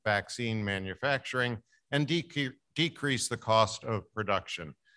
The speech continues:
This will shorten what we call the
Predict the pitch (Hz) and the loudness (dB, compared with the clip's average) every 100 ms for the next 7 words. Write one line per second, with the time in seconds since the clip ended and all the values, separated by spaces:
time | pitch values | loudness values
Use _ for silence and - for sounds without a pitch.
0 | _ - 160 - 151 139 131 120 - 156 | _ -2 0 2 2 4 2 -2 0 2
1 | 135 131 123 123 127 110 127 120 120 107 | 2 2 0 0 -2 -2 2 4 4 2
2 | 117 | -2